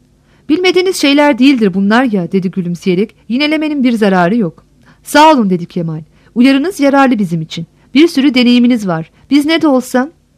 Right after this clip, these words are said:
"Çok mu aşağıdan almıştı?" ekledi hemen. "Ama sağlamdır bizim arkadaşlar."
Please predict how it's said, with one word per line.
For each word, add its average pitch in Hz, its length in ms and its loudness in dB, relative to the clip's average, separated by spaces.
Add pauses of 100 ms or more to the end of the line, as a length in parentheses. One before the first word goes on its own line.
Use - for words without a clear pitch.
(300)
"Çok 294 240 -4
mu 320 60 -2
aşağıdan 202 420 0
almıştı?" 165 460 -6
ekledi 262 340 -4
hemen. 170 260 -4 (400)
"Ama 381 220 0
sağlamdır 269 540 2
bizim 196 200 -2
arkadaşlar." 170 720 -4